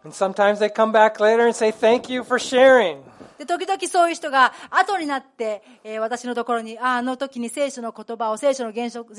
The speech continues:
Speaker 2: 原則を分かち合ってくれてありがとう」って、こう、感謝のことを言ってくれることもあるんですね。
Speaker 1: And sometimes they don't, and they end up paying consequences that they wouldn't have had to pay.
Speaker 2: そして時々ですね、そういうふうに、あ、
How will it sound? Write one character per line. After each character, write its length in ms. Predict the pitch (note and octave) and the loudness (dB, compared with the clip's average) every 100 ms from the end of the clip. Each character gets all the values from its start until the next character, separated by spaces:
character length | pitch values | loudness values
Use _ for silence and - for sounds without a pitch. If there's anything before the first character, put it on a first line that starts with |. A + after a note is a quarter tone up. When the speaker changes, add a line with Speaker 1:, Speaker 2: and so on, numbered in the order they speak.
| B3 A#3 | -10 -6
Speaker 2:
原 160 | A#3 B3 | -4 -4
則 260 | B3 A#3+ | -8 -6
を 60 | B3 | -4
分 100 | A#3 | -4
か 120 | B3 | -6
ち 80 | B3+ | -6
合 40 | |
っ 40 | B3 | -8
て 80 | A3+ | -10
く 120 | A3 | -14
れ 140 | G3+ | -14
て 100 | G#3 | -8
あ 60 | G#3+ | -8
り 80 | C4+ | -6
が 140 | D4+ | -6
と 160 | C#4+ C#4 | -4 -4
う」 60 | C#4 | -6
っ 40 | |
て、 80 | G#3 | -14
こ 120 | G#3+ | -16
う、 40 | |
感 200 | G3 E4+ | -8 -8
謝 120 | D4 G#3+ | -6 -10
の 160 | G3+ - _ | -10 -14 _
こ 120 | C4 | -8
と 120 | C4+ | -4
を 20 | A#3+ | -4
言 100 | A#3 | -6
っ 40 | |
て 100 | D#4 | -10
く 60 | E4 | -8
れ 60 | |
る 40 | D#4 | -8
こ 80 | |
と 80 | C#4 | -8
も 60 | A#3+ | -8
あ 60 | A3+ | -8
る 60 | |
ん 20 | |
で 80 | F#3+ | -10
す 80 | - | -16
ね。 200 | B3+ C4+ F3 | -14 -12 -14
Speaker 1:
And 120 | E3+ | -12
sometimes 580 | - F3 F3+ F#3 F#3 F#3 | -10 -12 -8 -6 -6 -8
they 140 | F#3+ | -10
don't, 300 | F#3 G#3+ B3 _ F#3 | -6 -6 -8 _ -12
and 140 | F3 | -10
they 240 | E3+ F3 E3+ | -8 -10 -10
end 160 | F3 | -8
up 140 | F#3 - | -8 -10
paying 280 | E3+ E3+ F3 | -10 -10 -10
consequences 840 | - F#3+ F#3+ G3+ - F#3 F#3 F#3+ F3 | -12 -12 -12 -16 -10 -10 -10 -16 -12
that 200 | F3+ F3+ | -12 -10
they 180 | F3+ F3 | -10 -10
wouldn't 280 | F3 F3+ - | -12 -16 -16
have 160 | G3+ F#3+ - | -12 -12 -14
had 200 | F3 E3+ | -18 -16
to 80 | - | -20
pay. 300 | _ A#3+ F3+ _ _ | _ -20 -20 _ _
Speaker 2:
そ 140 | - C4+ | -10 -8
し 60 | |
て 60 | C4 | -6
時 160 | D#4 E4+ | -6 -6
々 100 | F4+ | -6
で 160 | E4 | -6
す 100 | A3+ | -8
ね、 180 | A#3+ C4+ | -8 -8
そ 100 | B3+ | -6
う 40 | A3+ | -6
い 120 | G#3 | -6
う 40 | |
ふ 40 | G#3 | -8
う 20 | |
に、 40 | |
あ、 240 | G3 G3 | -4 -4